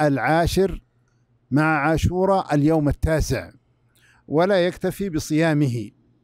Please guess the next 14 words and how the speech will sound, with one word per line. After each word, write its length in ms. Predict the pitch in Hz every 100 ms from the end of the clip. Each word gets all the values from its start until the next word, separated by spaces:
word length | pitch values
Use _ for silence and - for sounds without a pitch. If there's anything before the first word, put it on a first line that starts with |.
| _ -
وحده 520 | 135 165 131 147 139
منفردا، 800 | 175 147 131 160 156 131 127 101 - _ _ _ _ _ _ _ _ _
وإن 320 | 143 190 240
صامه 440 | 226 233 226 208 170
واكتفى 540 | 185 - 190 165 160
به 200 | 160 208
حصل 420 | 190 - 185 185
المطلوب، 540 | 170 156 147 156 202 214 - - - - _
لكن 640 | - 170 185 - 202 196 - _ _ - _ _
حتى 380 | - 143 151 156
أنه 460 | 151 170 170 151 156
يخالف 520 | - 165 170 135 -
ما 100 | 151
عليه 560 | 117 156 147 117 110